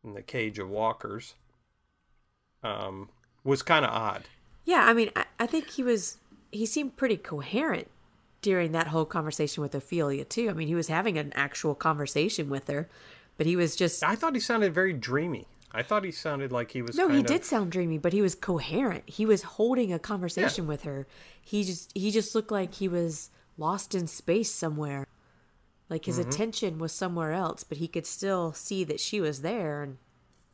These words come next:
Speaker 2: you know, interact. But then it kinda got
Speaker 1: Yeah.
Speaker 2: it, it,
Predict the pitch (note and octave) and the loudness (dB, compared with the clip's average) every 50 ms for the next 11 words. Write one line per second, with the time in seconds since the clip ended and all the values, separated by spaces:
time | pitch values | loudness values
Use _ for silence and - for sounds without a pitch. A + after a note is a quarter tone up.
0 | _ _ - - - - G#3+ F3+ D#3+ D3+ - - E3+ E3+ G3 G#3+ F#3 - - - | _ _ -20 -20 -16 -12 -10 -8 -8 -6 -6 -2 0 2 2 2 0 -2 -6 -10
1 | - - - - - _ - - - - - - - - - - - - - - | -16 -18 -20 -20 -20 _ -20 -20 -20 -20 -18 -18 -18 -18 -18 -18 -18 -18 -20 -20
2 | - _ _ _ _ _ _ _ _ - - - G#3+ G#3+ - C#4+ C4 B3+ - - | -20 _ _ _ _ _ _ _ _ -16 -6 -4 -2 0 2 2 2 0 -2 0
3 | - A#3+ B3 B3+ - - C4 E4+ G4 F#4+ A#3 - G#3+ G#3+ G#3 G#3+ G#3 G#3 - G3 | 2 2 2 2 0 -2 -2 0 0 -2 0 0 2 2 2 2 0 0 -2 -4
4 | G#3+ - - | -4 -4 -8